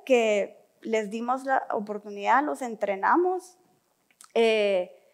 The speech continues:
y son excelentes. Y las personas que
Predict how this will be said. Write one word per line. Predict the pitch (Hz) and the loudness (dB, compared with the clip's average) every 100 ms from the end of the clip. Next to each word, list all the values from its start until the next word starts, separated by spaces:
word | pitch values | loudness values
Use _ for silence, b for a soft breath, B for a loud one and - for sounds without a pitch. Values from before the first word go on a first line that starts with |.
| b _ | b _
y | 226 | -8
son | - 233 233 247 | 0 2 2 0
excelentes. | 254 247 - 202 202 294 320 330 330 - - _ | -6 -6 -4 -2 0 -2 -2 -4 -6 -10 -20 _
Y | - 226 | -6 0
las | 214 208 | 0 0
personas | 208 214 220 233 254 | -6 -6 -6 -4 -6
que | - 214 190 - | -4 -4 -4 -10